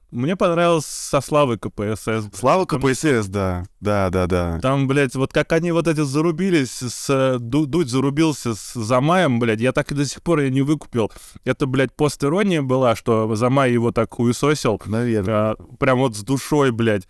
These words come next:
Speaker 1: А, то, то ли в натуре он вот так вот прям вот:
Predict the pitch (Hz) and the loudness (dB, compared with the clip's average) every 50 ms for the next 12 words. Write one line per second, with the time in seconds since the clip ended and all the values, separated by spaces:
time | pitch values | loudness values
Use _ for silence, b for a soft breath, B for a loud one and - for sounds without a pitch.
0 | b b b b 151 - - 117 113 - - - 156 156 - 156 160 160 165 160 | b b b b -14 -12 -10 -10 -10 -8 -6 -6 -6 -4 0 0 2 2 2 2
1 | 139 143 151 156 151 - 190 208 196 180 165 156 147 143 139 143 151 160 147 147 | 2 2 0 0 0 0 0 2 2 2 2 2 2 2 0 0 0 2 0 2
2 | 131 143 120 113 - 127 127 127 120 120 120 - - | 2 0 -4 -2 0 2 2 2 2 0 -2 -2 -6